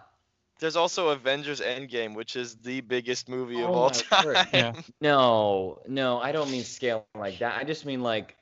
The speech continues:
Speaker 2: my guy's jumping out of a helicopter and all that, and a plane, and, like, Avengers
Speaker 3: Which might be the last blockbuster
Speaker 2: Feels like
Speaker 3: that ever
Speaker 2: Endgame.
Speaker 3: comes out. Or that has ever come
Speaker 2: Yeah.
Speaker 3: out.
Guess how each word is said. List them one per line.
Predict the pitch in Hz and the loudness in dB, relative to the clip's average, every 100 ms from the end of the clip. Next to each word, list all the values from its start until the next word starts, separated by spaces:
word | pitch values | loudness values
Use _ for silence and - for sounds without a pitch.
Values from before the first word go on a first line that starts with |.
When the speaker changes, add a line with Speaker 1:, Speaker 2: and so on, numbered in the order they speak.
| 110 | -8
Speaker 2:
my | 123 120 | -4 0
guy's | 123 117 98 | 0 0 0
jumping | 113 113 120 110 | -2 -2 -2 -2
out | |
of | 104 | 0
a | 92 | -2
helicopter | 104 110 107 98 90 95 | -2 -2 -2 -6 -8 -8
and | 87 | -8
all | 85 85 | -6 -6
that, | 90 | -6
and | 92 | -6
a | 87 | -10
plane, | - 110 107 107 113 | -6 -4 -2 -2 -4
and, | 104 101 95 90 85 - _ _ _ | -4 -2 -2 -4 -8 -16 _ _ _
like, | 113 117 123 | 0 2 2
Avengers | 131 160 147 147 131 - - _ - - _ _ _ _ - | 2 2 4 2 0 -4 -16 _ -20 -20 _ _ _ _ -4
Speaker 3:
Which | 139 - 135 | 0 2 2
might | 120 120 | 2 2
be | |
the | 123 120 | 0 4
last | 117 113 - | 4 4 0
blockbuster | 127 117 110 | 0 0 0
Speaker 2:
Feels | 127 120 | -2 2
like | 123 | 2
Speaker 3:
that | 110 107 | 0 0
ever | 107 107 | 0 0
Speaker 2:
Endgame. | 92 | -4
Speaker 3:
comes | 113 110 127 | -4 -2 -2
out. | 113 101 - _ _ _ _ _ _ - | -2 -4 -10 _ _ _ _ _ _ -14
Or | 123 | -12
that | 107 | -10
has | 110 107 127 | -8 -8 -6
ever | 120 104 | -6 -4
come | 110 101 | -2 0
Speaker 2:
Yeah. | 98 | -2
Speaker 3:
out. | 101 | -4